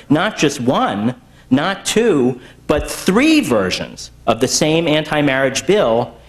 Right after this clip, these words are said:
in legislative debate and committee hearings and wrangling that at your taxpayer expense went on for eight months. That's what your state government was doing this year.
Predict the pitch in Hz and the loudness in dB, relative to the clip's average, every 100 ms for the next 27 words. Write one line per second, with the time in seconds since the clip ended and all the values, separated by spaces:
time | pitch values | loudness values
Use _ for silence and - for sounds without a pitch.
0 | - - 139 135 127 147 190 208 - 170 | -18 -2 0 2 2 2 2 0 0 2
1 | 165 156 131 120 107 147 185 208 - 117 | 2 2 0 -2 0 0 0 -2 -2 -2
2 | - 135 170 185 160 156 160 165 135 123 | 0 0 2 2 2 2 0 0 0 0
3 | 135 165 165 165 170 135 120 - - 107 | 0 -2 0 0 2 0 -2 -6 -2 -2
4 | - 135 175 226 233 185 185 - - 175 | 0 2 2 0 -2 -4 -4 -4 0 0
5 | 151 - - 175 127 110 - - - - | 0 -2 -2 0 0 -4 -8 -14 -20 -4
6 | 131 143 127 143 147 147 113 104 - 160 | -2 -2 -2 -2 -2 -2 -2 -2 0 0
7 | 208 - 123 147 160 90 - - - _ | 0 -2 -2 0 0 -6 -10 -10 -12 _
8 | _ - - _ _ _ 156 196 - 175 | _ -20 -20 _ _ _ -4 -4 -4 -2
9 | 160 147 147 - 139 135 - 143 151 107 | 0 0 0 -2 -2 -2 -2 -2 0 0
10 | 107 117 120 120 156 196 - - - - | 0 0 0 2 0 2 -2 -10 -20 -20
11 | - 101 98 - 92 85 | -4 -2 -2 -2 -2 -2